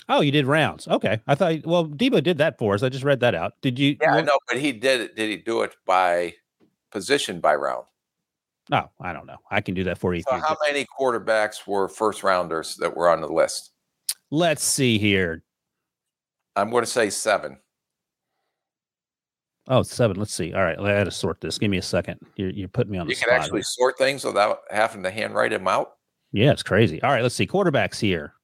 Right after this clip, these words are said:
Speaker 1: Patrick Mahomes, Josh Allen, Joe Burrow, Justin Herbert, Trevor Lawrence, Aaron Rodgers, Lamar Jackson, Justin Fields. So all but one.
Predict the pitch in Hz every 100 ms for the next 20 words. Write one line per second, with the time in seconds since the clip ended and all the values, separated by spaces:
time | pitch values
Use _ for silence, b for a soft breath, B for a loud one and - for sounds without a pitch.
0 | _ _ _ _ _ _ _ _ _ _
1 | _ _ _ 135 120 165 175 185 185 170
2 | 214 277 - - _ _ _ _ _ _
3 | _ _ _ _ _ _ _ _ _ _
4 | 123 135 - 131 147 165 123 123 110 127
5 | 139 160 196 - _ _ - 123 - 104
6 | 143 165 - 139 127 123 131 151 156 -
7 | - _ - 113 131 139 139 147 147 165
8 | 165 - - _ _ _ _ _ _ 101
9 | 104 120 131 113 123 135 - - 165 165
10 | 170 - _ _ _ _ _ _ _ _
11 | _ _ _ - 120 - 113 - 151 170
12 | 175 175 - - - _ _ _ _ _
13 | _ _ _ - - 127 117 135 170 156
14 | 110 143 160